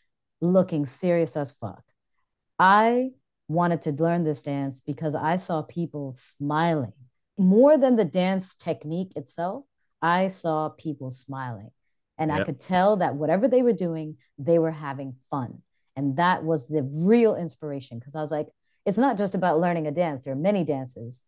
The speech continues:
Speaker 1: like ballet even, right? But why salsa?" Because everything about this dance, when I saw it, was all about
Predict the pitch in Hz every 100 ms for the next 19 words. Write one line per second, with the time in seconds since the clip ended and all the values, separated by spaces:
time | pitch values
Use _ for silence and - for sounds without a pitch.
0 | _ _ _ - 120 _ _ 175 139 123
1 | 139 143 196 180 147 131 113 - _ 165
2 | 196 - _ _ _ - 151 151 185 214
3 | - 185 190 196 113 - - 160 - 175
4 | 170 165 - _ - 220 247 226 220 180
5 | 160 139 147 - 147 131 151 139 131 -
6 | 135 135 - 139 131 127 131 - 147 147
7 | 135 127 120